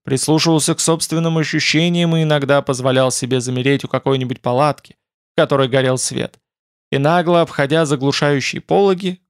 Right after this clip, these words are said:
пытаясь уловить нить разговора их бодрствующих обитателей. Правда, делать это приходилось из тени,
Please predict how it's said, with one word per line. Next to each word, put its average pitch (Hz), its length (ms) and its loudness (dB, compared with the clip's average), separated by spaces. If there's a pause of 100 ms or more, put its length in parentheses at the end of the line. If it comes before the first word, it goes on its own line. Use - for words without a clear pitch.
пытаясь 151 440 0
уловить 147 380 0
нить 147 180 -2
разговора 139 600 0
их 117 120 -6
бодрствующих 127 800 -2
обитателей. - 680 -4 (1000)
Правда, 220 340 2
делать 190 340 2
это 165 160 2
приходилось 143 560 0
из 147 140 -2
тени, 160 340 0